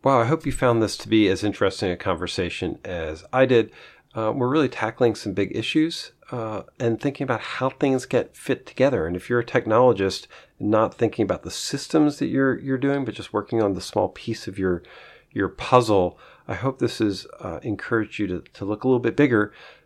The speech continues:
and at the same time be excited and, and relieved that you can focus on the smaller bits and pieces of the puzzle too. Uh,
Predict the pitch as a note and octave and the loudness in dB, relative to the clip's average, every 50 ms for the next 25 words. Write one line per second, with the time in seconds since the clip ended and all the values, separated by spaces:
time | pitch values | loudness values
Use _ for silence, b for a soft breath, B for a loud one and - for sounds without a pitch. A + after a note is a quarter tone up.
0 | B - A#2+ B2 B2 B2 A#2+ - - - C#3 C3 B2 - C#3 C3+ B2+ A#2+ A#2+ A2+ | B -2 0 0 0 0 -2 -4 -4 -2 0 0 0 2 0 0 2 2 0 -2
1 | A2 - - - - - G2 G#2 G#2 A#2+ A2+ F#2+ G2 F#2 F#2+ F#2 F2+ - G#2 G2 | -2 -4 -10 -8 -2 0 0 2 2 2 2 2 0 -2 -2 -2 -4 -6 -6 -4
2 | G2 F#2+ G2 G2 G#2 G#2+ A#2 A2+ G#2+ - - G#2+ G2+ - - G2+ G#2 G#2+ G#2 - | -2 -2 0 2 2 2 2 0 -2 -2 0 0 0 0 -2 -6 -6 -6 -6 -2
3 | - D3 E3+ D#3 - D#2+ - - - - - - - - - - F#2+ F#2 F2 E2+ | 0 0 0 0 -2 -6 -10 -10 -12 -18 -16 -14 -14 -14 -12 -10 -8 -6 -6 -6
4 | E2 E2 D#2 E2 E2+ - - F2+ E2+ E2 E2 D#2 D#2 D#2 D2+ - _ - F#2 - | -6 -8 -10 -12 -14 -10 -8 -6 -4 -4 -4 -4 -6 -6 -10 -14 _ -14 -14 -12
5 | - - - - - F2+ D#2 - - F2 D#2 C2+ C#2+ C2+ C#2 - - - D2 C#2 | -12 -14 -14 -12 -10 -10 -10 -8 -8 -8 -8 -8 -8 -10 -10 -8 -8 -8 -8 -8
6 | C2+ - - - - D#2 - _ _ _ _ _ B B B B B B B B | -8 -12 -12 -10 -10 -10 -12 _ _ _ _ _ B B B B B B B B
7 | B B B - F#2+ F2 E2 | B B B -6 -4 -4 -4